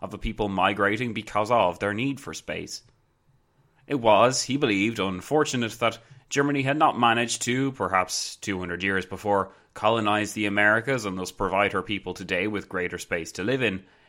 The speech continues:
However, Ratzel also noted that, in his words, "It would be foolish to turn down black bread just because we did not reach the white bread in time." The reference to black bread is especially notable because in this case it represented the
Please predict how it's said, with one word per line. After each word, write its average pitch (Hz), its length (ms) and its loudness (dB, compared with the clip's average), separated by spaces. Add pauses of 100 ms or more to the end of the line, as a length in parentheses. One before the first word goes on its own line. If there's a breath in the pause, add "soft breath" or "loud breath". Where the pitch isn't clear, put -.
However, 131 460 2
Ratzel 127 400 4
also 151 440 2
noted 92 400 -2
that, 113 280 4 (260)
in 85 120 -8
his 87 220 -8
words, 95 360 -2 (600)
"It - 60 -8
would 240 140 2
be 285 120 2
foolish 170 480 4
to 170 100 -4
turn 151 300 2
down 139 260 6
black 117 400 4
bread 117 340 4
just 135 220 -2
because 135 300 -2
we 123 100 -4
did 131 160 -4
not 127 240 0
reach 123 320 -2
the 131 160 -2
white 123 320 2
bread 120 220 2
in 107 160 -4
time." 107 480 -4 (1400)
The 85 100 -12
reference 87 460 -2
to 82 320 -8
black 95 340 0
bread 101 240 4
is 98 120 -6
especially 98 500 -2
notable 98 520 -2
because 95 300 -6
in 95 100 -4
this 107 200 -4
case 104 300 0
it 87 100 -2
represented 101 580 -2
the 101 220 -6